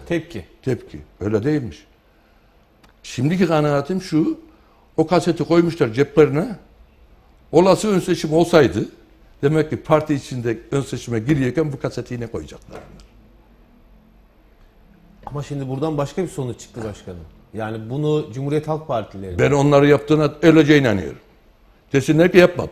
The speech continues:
Speaker 1: Çok önemli bir iddia
Speaker 2: Çok
Speaker 1: başkanım.
Speaker 2: iddia ediyorum. Yani herkes delikanlıdır. Desinler ki o dedikodu yerinde "Ben yaptırdım,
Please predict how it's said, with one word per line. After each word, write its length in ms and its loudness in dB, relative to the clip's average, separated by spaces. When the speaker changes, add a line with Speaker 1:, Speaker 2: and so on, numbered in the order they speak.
Speaker 1:
Çok 140 -10
önemli 380 -4
bir 100 -4
iddia 240 -12
Speaker 2:
Çok 200 10
Speaker 1:
başkanım. 160 0
Speaker 2:
iddia 200 6
ediyorum. 360 -6
Yani 220 -8
herkes 480 4
delikanlıdır. 720 6
Desinler 500 2
ki 180 -2
o 240 -2
dedikodu 420 2
yerinde 520 2
"Ben 140 8
yaptırdım, 800 4